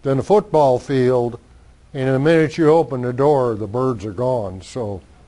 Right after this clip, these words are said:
they learn in a hurry. Anyway, the objective of that, using consistent protocols to evaluate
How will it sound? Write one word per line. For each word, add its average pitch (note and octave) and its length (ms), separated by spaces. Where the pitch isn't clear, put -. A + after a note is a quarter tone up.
they C#3 160
learn C#3 280
in C3 140
a A2+ 100
hurry. A#2 480
Anyway, B2 500
the C#3+ 140
objective F3 560
of D3+ 120
that, D3 300
using E3 560
consistent C#3+ 680
protocols B2+ 760
to A#2 80
evaluate C3+ 880